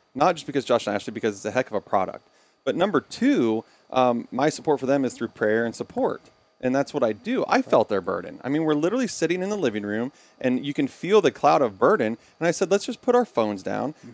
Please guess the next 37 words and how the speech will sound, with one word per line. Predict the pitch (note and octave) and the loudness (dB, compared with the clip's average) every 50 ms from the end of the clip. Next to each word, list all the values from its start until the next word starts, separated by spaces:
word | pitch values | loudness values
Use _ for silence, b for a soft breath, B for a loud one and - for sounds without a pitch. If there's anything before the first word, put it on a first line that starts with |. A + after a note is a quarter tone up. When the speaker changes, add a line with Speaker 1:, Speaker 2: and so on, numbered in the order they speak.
| - | -4
Speaker 1:
and | B2+ A#2+ B2 | -2 2 4
let's | B2+ B2+ - | 2 2 2
pray." | - - - - B3 D4 C#4 - - - - _ _ _ _ _ _ _ _ _ - | -4 -14 -4 0 0 0 0 -2 -4 -10 -18 _ _ _ _ _ _ _ _ _ -2
And | D3 D#3+ | 0 2
I, | E3+ | 2
and | - - D3+ D#3+ | 2 2 4 4
I | F3+ G3 | 4 4
tell | F#3 - A3+ G#3 F#3+ | 4 4 4 4 4
all | - D3+ E3 G3 A3+ G3+ | 6 6 6 6 6 6
of | C3+ A2 | 4 2
you, | G#2+ G#2 G3 | -2 -4 2
whether | A#2+ D#3+ F#3 G#3 G3 | 2 2 4 2 0
you | F3+ E3+ F3 F3 E3+ | -2 -2 0 2 4
are | D#3+ D3+ C#3+ C3+ - b b b b | 6 6 6 4 2 b b b b
a | - | -2
believer, | A#2 A2 A#2 A#2 D3+ G3 G#3 G3+ A3+ A3 G#3 | 0 2 2 2 2 0 2 2 2 2 2
a | - A#2+ | 0 0
non-believer, | A#2 A2+ A#2 C3 E3 F#3+ F#3+ F3 F#3 G#3 G3+ F#3 G3+ | -2 2 2 4 4 4 4 2 0 0 2 2 2
been | F3+ B2+ A#2 A2 | 2 2 0 0
baptized, | G2+ D3 E3 F3 - G3 F#3 F3+ E3 C#3 | 2 2 0 2 0 0 0 0 0 0
not | B2 B2+ C#3+ E3+ D#3 | 0 2 2 2 2
been | F3 E3 | 0 4
baptized, | D#3 E3 E3 D#3+ - F3 E3+ E3+ D#3+ C#3 C#3 | 4 4 4 4 2 2 2 2 2 0 -2
given | D#3 E3 E3+ | -2 0 0
your | D#3 | 2
life | D3+ D#3 D#3 D3+ | 2 2 2 0
to | C#3 | -4
Christ | - - D3 D#3 D3 - - | -2 0 0 0 0 -2 -4
or | B2 | -2
not, | C3 D#3+ D3 G#2+ - b b b b b b b b b b _ _ _ _ _ A2 | 0 2 0 0 -2 b b b b b b b b b b _ _ _ _ _ 4
God | C#3 D3+ G3 A3+ B3 G3+ | 4 6 8 6 4 4
does | E3+ F3 D3 B2+ | 4 0 0 2
not | B2 B2 C#3 D#3+ F#3+ F3 C#3 | 2 4 6 8 6 6 4
discriminate | D#3+ C#3 - - - _ - E3 F#3 F#3+ E3+ C3 A2+ G#2+ G#2 G#2+ G#2+ _ - | -2 -4 -4 -4 -8 _ 2 2 4 4 4 2 2 0 -2 -2 -4 _ 0
on | A#2 A#2 A#2+ A2+ | 2 2 2 2
who's | A2 C3 C3+ D3+ D3+ | 2 2 2 2 2
praying. | - _ - - B3 D4+ D#4+ A#3 B2 F#2 E2 D#2 | -2 _ -4 -2 0 2 2 0 -2 -4 -8 -14